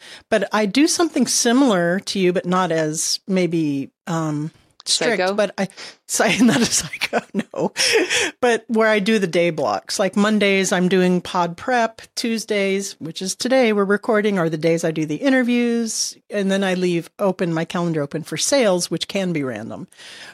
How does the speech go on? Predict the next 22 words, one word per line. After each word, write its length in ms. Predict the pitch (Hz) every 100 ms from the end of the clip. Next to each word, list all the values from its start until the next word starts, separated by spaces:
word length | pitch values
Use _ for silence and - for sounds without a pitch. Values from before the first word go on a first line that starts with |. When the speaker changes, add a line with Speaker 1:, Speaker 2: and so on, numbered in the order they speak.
| -
Speaker 1:
or 220 | 196 180
admin, 500 | 190 190 180 175 175
or, 220 | 175 175
or, 180 | 190 185
so 320 | - 233 226 226
I 100 | 196 -
kind 260 | - 285 302
of 160 | 269
half 480 | - - 214 202 -
of 140 | 247
where 120 | 247 247
you're 220 | 247 262
at, 120 | 254
but 80 | 202
I 80 | 175
could 160 | 190
tighten 340 | - 208 190 180
up 60 |
my 140 | 160 160
days 280 | 165 170 175
a 60 |
little 80 | 170